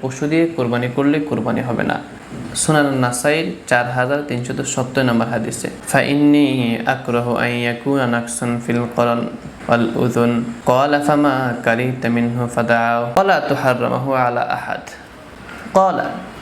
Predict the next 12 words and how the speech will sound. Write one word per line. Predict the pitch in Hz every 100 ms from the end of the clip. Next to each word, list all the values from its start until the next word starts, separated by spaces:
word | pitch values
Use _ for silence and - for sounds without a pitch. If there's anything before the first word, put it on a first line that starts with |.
| -
"ফা | 196
ইন্নী | 196 190 143 135
আকরাহু | 139 135 135 143 -
আন | 139
ইয়াকুনা | 135 131 131 185 185
নাকসুন | 143 127 127 - 117 98
ফিল | 139 151 143
করনি | 143 185 196 202 202
ওয়াল | 131 139 120 - -
উযুন।" | 147 - 117 - - 196 254 - - -
চার | - 139 131
প্রকারের | 123 123 123